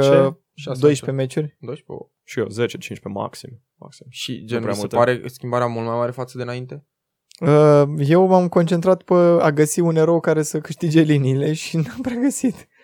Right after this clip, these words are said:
Speaker 3: Adică, la început era Razer-ul, toată lumea, „Wow, wow,
Speaker 1: Mhm.
Speaker 3: wow, Razer, jucăm Razer.” Doar că toată lumea știa că Razer-ul e puternic și într-un teamfight, ghiși ce, toată lumea face focus pe Razer și după aia se bat cu ceilalți.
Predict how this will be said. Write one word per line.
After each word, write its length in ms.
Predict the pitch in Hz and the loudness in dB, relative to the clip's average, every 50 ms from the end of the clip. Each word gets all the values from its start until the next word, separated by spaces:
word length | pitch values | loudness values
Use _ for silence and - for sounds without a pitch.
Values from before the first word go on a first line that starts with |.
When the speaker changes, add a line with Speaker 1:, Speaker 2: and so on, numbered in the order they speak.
| _ _ _ _ _ _ _ _ | _ _ _ _ _ _ _ _
Speaker 3:
Adică, 520 | - 135 151 156 151 - 165 160 156 151 - _ _ - - - _ _ _ _ | -2 0 0 0 2 4 4 4 4 2 -2 _ _ -20 -20 -20 _ _ _ _
la 240 | - 131 131 143 156 | -12 -6 0 0 2
început 380 | 165 156 170 151 - 185 175 | 2 2 2 2 2 4 4
era 180 | 190 175 170 170 | 6 6 8 8
Razer-ul, 500 | 165 160 143 120 110 120 117 123 127 131 | 6 6 6 4 4 2 2 2 0 -4
toată 280 | 127 - 135 127 - | -2 -2 0 0 0
lumea, 260 | 135 135 131 131 123 120 | 0 0 0 0 0 0
„Wow, 260 | 117 120 123 127 123 | 2 4 4 4 6
wow, 140 | 120 123 120 | 6 4 2
Speaker 1:
Mhm. 80 | 117 | 2
Speaker 3:
wow, 200 | 123 127 120 117 | 2 0 2 4
Razer, 280 | 120 135 131 117 123 120 | 4 4 4 2 0 -4
jucăm 300 | 113 120 120 - 131 123 | -6 -6 -6 -6 -2 0
Razer.” 440 | 123 123 117 110 123 139 160 180 - _ _ _ _ _ _ _ _ - | 0 0 0 2 2 2 2 0 -4 _ _ _ _ _ _ _ _ 2
Doar 160 | 143 151 156 | 4 4 4
că 100 | 147 160 | 4 2
toată 240 | 147 175 185 170 196 | 2 2 2 2 2
lumea 200 | 185 202 196 151 | 2 2 2 2
știa 240 | 127 - 143 139 127 | 2 2 2 2 2
că 100 | - 143 | 2 2
Razer-ul 280 | 135 139 127 127 127 | 2 2 2 2 0
e 40 | 127 | 0
puternic 440 | 120 - 131 - 123 123 143 165 156 | -2 -4 -2 -2 -2 0 -2 -4 -6
și 120 | - - | -6 -8
într-un 260 | 156 143 156 151 147 | -6 -4 -4 -4 -4
teamfight, 420 | 135 - 165 160 156 - 170 160 151 | -4 -2 -4 -2 0 2 2 2 2
ghiși 160 | 147 165 160 | 0 -4 -2
ce, 120 | - - 139 | 0 0 0
toată 180 | 123 135 131 | 2 0 0
lumea 160 | 139 139 139 135 | 0 -2 -2 -2
face 220 | - 135 131 - | -2 -4 -4 -6
focus 260 | - 139 131 143 135 | -8 -6 -6 -6 -8
pe 120 | - - 131 | -6 -2 -2
Razer 380 | 131 127 131 147 151 170 170 | 0 0 0 0 -2 -2 -4
și 60 | 165 165 | -4 -6
după 160 | 160 156 185 | -2 2 4
aia 120 | 170 147 | 4 4
se 100 | 127 - | 4 2
bat 160 | 139 127 120 - | 0 0 0 -2
cu 60 | - | -4
ceilalți. 440 | 123 - 123 127 127 127 131 - | -6 -4 -4 -4 -4 -6 -8 -12